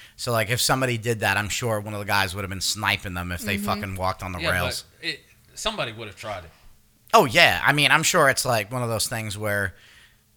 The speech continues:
Speaker 1: maybe they could have done it the whole time. You know what I mean? Like, uh, what was it? Like the thing with the, the one who didn't play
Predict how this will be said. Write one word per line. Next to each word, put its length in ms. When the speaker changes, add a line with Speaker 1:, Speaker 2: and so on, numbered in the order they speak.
Speaker 1:
maybe 360
they 160
could 160
have 100
done 200
it 140
the 80
whole 300
time. 520
You 120
know 60
what 120
I 20
mean? 320
Like, 300
uh, 480
what 160
was 160
it? 200
Like 200
the 80
thing 240
with 160
the, 360
the 100
one 200
who 100
didn't 240
play 420